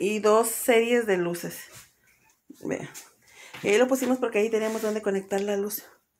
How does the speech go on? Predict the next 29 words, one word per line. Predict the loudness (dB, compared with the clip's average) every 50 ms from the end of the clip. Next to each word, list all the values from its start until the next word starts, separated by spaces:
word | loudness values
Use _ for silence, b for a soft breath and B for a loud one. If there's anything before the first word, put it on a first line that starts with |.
| _ b b b b b b b b b b b b -20 -16 _ -6
Y | -4 -4
así | -2 -2 -4 -6
se | -6 -6 -6
ve. | -8
A | -8 -10 -16 B B B B B B B B B B B B B B B B B B B B -8
ver, | -6 -6
apágala, | -4 -4 -4 -6 -4 -4 -6 -6
mami, | -6 -6 -6 -6
a | -8
ver | -8 -10
si | -10 -10 -10
cerquita | -10 -10 -10 -12 -12 -12 -12 -14
cómo | -12 -12 -12 -12
se | -12 -14 -16
ve. | -16 -16 -20 -20 -20 -20 -20 _ _ _ _ b b b b b b b b -6
Vean, | -4 -4 -4
es | -4 -4
que | -2 0
la | 0 0
luz | 0 -2 -4 -6
nos | -6 -8 -8 -8
faltó. | -8 -8 -8 -8 -10 -10 -12 -14 _ _ _ _ _ _ b b b b b b b b -8
La | -6 -6
estrella | -6 -6 -8 -8 -8 -6 -6 -6 -6 -6
no | -6 -8 -8
se | -8 -8 -8
ve | -8 -10 -10
con | -10 -10 -8 -8 -10
luz. | -10 -14 -16 -18 -20 -20 -20 -20 _